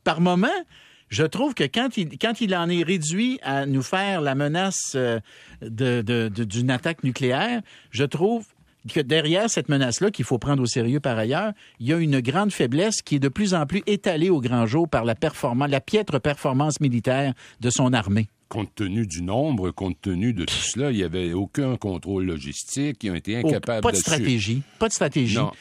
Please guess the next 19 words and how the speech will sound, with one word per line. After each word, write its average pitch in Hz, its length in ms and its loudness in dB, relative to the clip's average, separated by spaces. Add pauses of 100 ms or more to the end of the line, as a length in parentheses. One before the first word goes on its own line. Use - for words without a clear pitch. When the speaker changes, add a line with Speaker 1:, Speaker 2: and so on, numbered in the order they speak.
(200)
Speaker 1:
Problème 196 360 2
logistique, 151 560 0 (140)
de 143 100 0
l'équipement 185 480 0
qui 185 160 -2
manquait 143 320 2
de 131 120 2
tout, 160 220 0 (200)
des 147 120 2
soldats 180 400 2
qui 196 120 2
avaient 143 120 2
même 156 200 2
pas 170 140 0
de - 60 -6
quoi, 156 380 2
euh, 117 300 2
se 131 140 0
nourrir. 135 360 4